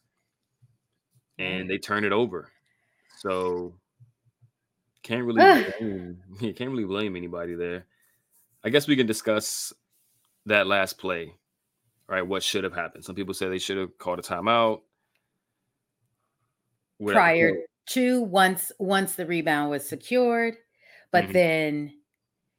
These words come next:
Speaker 2: you run the risk of a set defense, and now,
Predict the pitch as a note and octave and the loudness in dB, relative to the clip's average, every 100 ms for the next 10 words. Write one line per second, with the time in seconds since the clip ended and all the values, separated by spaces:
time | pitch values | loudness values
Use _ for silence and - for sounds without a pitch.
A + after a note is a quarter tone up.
0 | _ - E3 F3 E3+ D#3 D3+ D3+ D3 C#3 | _ -10 -4 0 2 2 2 0 -2 -2
1 | C#3+ - D#3+ C3+ C#3+ C3 - - F3+ E3 | -6 -6 -6 -4 -6 -6 -4 2 2 0
2 | - E3 E3+ - D#3+ D3+ D3+ - E3 D3 | -8 -6 -4 -2 -2 -2 -4 -6 -6 -2
3 | D3+ D3 C#3+ C#3+ C#3+ | -2 -2 -2 -2 -2